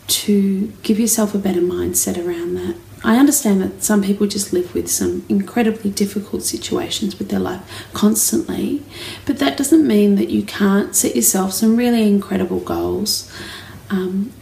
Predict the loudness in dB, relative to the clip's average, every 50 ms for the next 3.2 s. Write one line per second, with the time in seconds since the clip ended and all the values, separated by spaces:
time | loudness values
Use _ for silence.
0 | 0 2 2 2 4 2 2 2 2 0 -2 -4 -2 -2 0 0 2 2 2 2
1 | 2 2 2 0 0 2 0 0 2 2 2 4 4 6 6 6 4 4 4 2
2 | 0 0 -2 -4 -4 -2 -2 -2 0 0 -2 -4 -6 -4 2 2 4 4 4 2
3 | 0 -4 -6